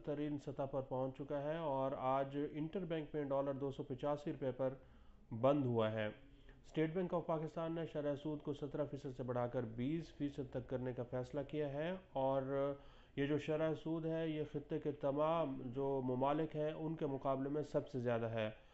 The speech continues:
मसलन श्रीलंका, जिसने पाकिस्तान से चंद माह पहले डिफ़ॉल्ट किया है, वहाँ पर भी शरह सूद साढ़े चौदह फीसद के लगभग है। भारत में इस वक्त शरह सूद साढ़े छः फीसद है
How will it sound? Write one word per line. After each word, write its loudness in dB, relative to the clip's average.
मसलन 4
श्रीलंका, 2
जिसने -2
पाकिस्तान 0
से 0
चंद -6
माह 2
पहले 2
डिफ़ॉल्ट 2
किया 0
है, 2
वहाँ 2
पर 0
भी 0
शरह 2
सूद -4
साढ़े 2
चौदह 2
फीसद -4
के -2
लगभग 2
है। 6
भारत 6
में 2
इस -4
वक्त -2
शरह 6
सूद 0
साढ़े 6
छः 6
फीसद 0
है 2